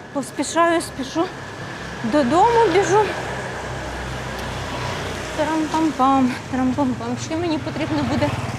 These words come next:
в міні-маркет збігати. У нас немає хлібчика на сніданок. Фу-фу-фу. Ось такі у нас справи. О,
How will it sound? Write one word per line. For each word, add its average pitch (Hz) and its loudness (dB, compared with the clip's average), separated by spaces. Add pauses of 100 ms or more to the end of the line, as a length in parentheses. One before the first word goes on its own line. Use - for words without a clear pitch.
(160)
в 269 2
міні-маркет 285 4
збігати. 240 0 (1000)
У 208 -2
нас 240 -2
немає 262 2
хлібчика 349 -4
на 349 -2
сніданок. 311 0 (2500)
Фу-фу-фу. 254 -10 (1400)
Ось - -18
такі 381 -2
у 415 2
нас 392 -4
справи. 359 -2 (3500)
О, 277 0